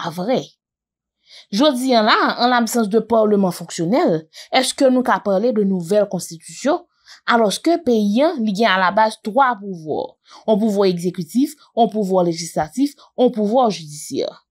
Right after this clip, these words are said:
G on lòt aspè ki gen pou ou wè avèk enkonstitisyonalite a. Sa vle fè ke nou g on steep jounen jodi a la a ki enkonstitisyonèl. Pa rapò avèk manm li yo, ki pa janm al rive prete sèman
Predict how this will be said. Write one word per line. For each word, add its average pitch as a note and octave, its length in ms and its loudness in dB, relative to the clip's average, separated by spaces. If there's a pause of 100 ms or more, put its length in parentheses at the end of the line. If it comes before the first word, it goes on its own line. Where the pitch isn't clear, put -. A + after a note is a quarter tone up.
(760)
G F#3+ 80 -6
on A#4 140 4
lòt F4 160 2
aspè C#4+ 340 -2
ki A#3 140 -4
gen G#3+ 140 0
pou G#3+ 160 -2
ou G3+ 40 4
wè G#3 80 4
avèk F#3 400 -2
enkonstitisyonalite E3 1200 -6
a. B2 80 -12 (800)
Sa D#4+ 160 2
vle G4 160 4
fè C4 180 2
ke G4 120 0 (920)
nou C4+ 220 4
g D4+ 100 4
on D#4 160 4
steep D4 640 2
jounen G#3+ 300 -2
jodi F#3 340 0
a E3 120 -2
la G#3+ 160 0 (120)
a G#3 60 -4 (120)
ki A3+ 160 -10 (200)
enkonstitisyonèl. G3+ 1040 -2 (520)
Pa C4 220 2
rapò B3 340 2
avèk A3 320 -2
manm G#3 300 -2
li G3 160 0
yo, D4 140 2
ki B3 120 -6
pa B3+ 180 -4
janm C4 300 2
al B3+ 140 0
rive A#3 220 0
prete A3+ 260 -4
sèman B3+ 420 2